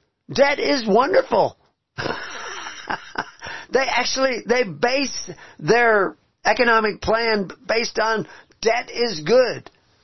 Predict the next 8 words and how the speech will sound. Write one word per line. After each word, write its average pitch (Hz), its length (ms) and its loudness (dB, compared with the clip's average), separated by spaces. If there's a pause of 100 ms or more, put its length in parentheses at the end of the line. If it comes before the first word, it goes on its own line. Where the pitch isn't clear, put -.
(260)
No, 214 380 2 (360)
debt - 260 0
is 208 200 0
bad. 208 560 0
<laughs> - 720 -14
Debt 208 260 0
is 190 180 0
bondage. 170 800 -2